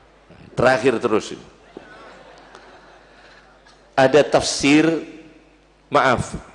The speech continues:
Kiai Abdul Hamid Pasuruan ini punya tafsir. Gus punya tafsir, ya. Namanya Tafsir Ibnu Arabi. Itu dulu dari rumah kami, disimpan di sini.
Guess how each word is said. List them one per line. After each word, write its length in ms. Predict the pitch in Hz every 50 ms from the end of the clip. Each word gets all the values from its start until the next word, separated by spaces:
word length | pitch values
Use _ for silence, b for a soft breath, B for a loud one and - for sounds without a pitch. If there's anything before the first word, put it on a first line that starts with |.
| - - _ _ _ _ _ _ b b b b b b b b b b _ _ -
Kiai 480 | - 120 127 131 139 147 143 - - -
Abdul 480 | 131 135 - - - - 135 123 113
Hamid 480 | 110 - - 113 110 110 117 117 104 -
Pasuruan 720 | - 113 104 - - 117 107 104 104 101 104 98 98 98
ini 240 | 95 98 101 117 120
punya 320 | 120 117 120 104 113 104
tafsir. 400 | - 104 87 - - - 87 73 - - - _ _ _ - - _ _ _ _ _ _ _ _ _ _ _ _ _ _ _ _ _ _ _ _ _ _ _ _
Gus 240 | - - 110 110 -
punya 240 | - 127 104 104 98
tafsir, 400 | 101 107 107 110 - - 73 -
ya. 160 | - - - - - _ _ _ _ _ _ _ b b b b b b b b b b b -
Namanya 560 | 120 123 123 123 123 131 135 143 151 151 147 143
Tafsir 960 | 147 - - - 143 135 - - - - - - 151 151 151 - - - - -
Ibnu 500 | 147 139 127 - - 123 123 127 127 -
Arabi. 560 | - 127 120 113 113 107 101 - 92 80 - -
Itu 180 | 139 151 - 226
dulu 300 | 156 - 139 156 190 175
dari 240 | 143 131 123 123 120
rumah 240 | 123 123 120 107 -
kami, 400 | - 98 95 104 139 160 175 -
disimpan 400 | - 160 - 247 233 196 170 135
di 100 | 117 98
sini. 260 | 110 98 80 73